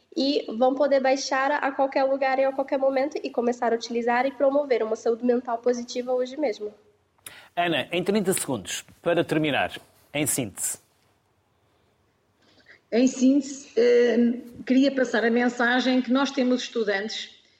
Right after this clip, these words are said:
Speaker 3: de Cabo Verde, de Santo Tomé e Príncipe. Por exemplo, hoje iniciamos uma psicoterapia de uma estudante que há cinco anos não vai a Santo Tomé e Príncipe. Daí a nossa prioridade nestes casos, eh, de questões psicossociais,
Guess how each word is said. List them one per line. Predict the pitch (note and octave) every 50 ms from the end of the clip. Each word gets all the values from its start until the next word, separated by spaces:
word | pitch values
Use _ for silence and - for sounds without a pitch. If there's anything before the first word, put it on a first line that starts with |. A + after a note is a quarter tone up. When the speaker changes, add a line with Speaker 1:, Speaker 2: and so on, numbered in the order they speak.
| _ _ -
Speaker 3:
de | A3+
Cabo | - - F3+ E3 F3+ F3+
Verde, | F3 F#3+ G#3 G#3 G#3+ G3 F#3+ F3 F3+
de | F3
Santo | - - F#3+ F#3 F#3+ F#3
Tomé | F3+ F#3 F3+
e | F3+
Príncipe. | - - - G3+ G#3 G#3+ G3+ - - _ _ _
Por | - F#3+ G3
exemplo, | F#3+ - G#3+ G3+ F#3+ F#3+ G3
hoje | F#3 F#3 F3+ F#3+
iniciamos | F#3+ G3 F#3+ F#3+ - G3+ F#3+ F#3+ F#3+ F#3 F3+
uma | G3 F#3+ F#3+
psicoterapia | F#3 F#3 - G3+ G3 - G3 F3+ F#3 F3+ F#3 F#3+ - G#3 G3+ G3 F#3 E3+ E3+ - - - -
de | G3+
uma | G#3 G#3+
estudante | G#3 G3+ - G#3+ G#3 G#3 G3+ G3
que | - -
há | C4+ C4
cinco | C4 - A#3+ A3 G#3+ G#3+
anos | G3 F#3+ F#3+ F#3
não | F#3+ F#3+
vai | F3+ G3 F#3+ F#3
a | F#3
Santo | F3+ - F3+ F3 F3+ - _ _ _ _ _
Tomé | - F#3+ F#3 F#3
e | F#3+ F#3
Príncipe. | F3+ A3 G3+ G3+ G#3 G#3+ - - - _ _ _ _ _ _ _ _
Daí | - F3+ G#3+ A3 A3 A#3 B3+ B3+ B3+ B3+ - - - - -
a | - G3+
nossa | A3 A3+ A#3 B3+ B3+ B3+ - A3+
prioridade | - - A3 A3+ A3 A3 G#3+ G#3+ G3 A3 G#3+ G#3 G3 F3 F#3 F3 F3 F#3 - - - -
nestes | G#3 A3+ A3+ A3+ -
casos, | - B3 A#3 A#3 A#3 G#3+ G3+ G3+ F#3+ F3+ - - - -
eh, | - G3 G3 F#3+
de | F#3 F3+
questões | - - - B3 A3+ A#3
psicossociais, | - - - - - B3 A#3+ - - - - G3 G3+ F#3+ F3+ G#3 A3+ - -